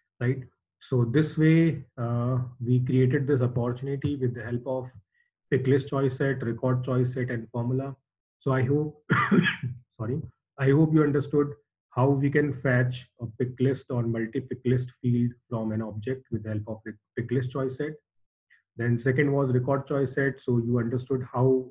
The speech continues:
we can fetch records related to a particular object, uh, so that that will work as a lookup filter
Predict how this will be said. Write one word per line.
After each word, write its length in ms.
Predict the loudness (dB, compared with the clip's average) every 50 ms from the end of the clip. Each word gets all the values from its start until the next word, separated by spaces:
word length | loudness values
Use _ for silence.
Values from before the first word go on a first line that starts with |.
| -6
we 120 | -4 -2 0
can 240 | 2 2 2 2 0
fetch 420 | 0 -2 -2 -2 -4 -6 -10 -16 -20 _ _ _ _ _ _ _ _ _
records 520 | -4 -4 -2 0 0 2 2 2 0 -2 -4 -2
related 420 | -2 0 0 0 -2 -2 -4 -2
to 120 | -2 -2 -2
a 20 | -2
particular 720 | -4 -6 -8 -8 -8 -8 -4 -2 -2 0 -2 -2 -4 -6
object, 380 | -8 -8 -8 -6 -6 -6 -6 -6 -8 _ _ _ _ _ _ _ _ _ -12 -8
uh, 220 | -6 -6 -6 -6 -8 -10 _ _
so 120 | 2 2 4
that 260 | 4 4 2 2 2
that 200 | 0 -2 -2 0
will 140 | 0 0 0
work 300 | 0 0 -2 -2 -2 -2
as 120 | -2 -2 -2
a 60 | -2
lookup 300 | -2 -2 -4 -6 -8 -4
filter 420 | -2 -2 -2 -2 -2 -2 -2 -4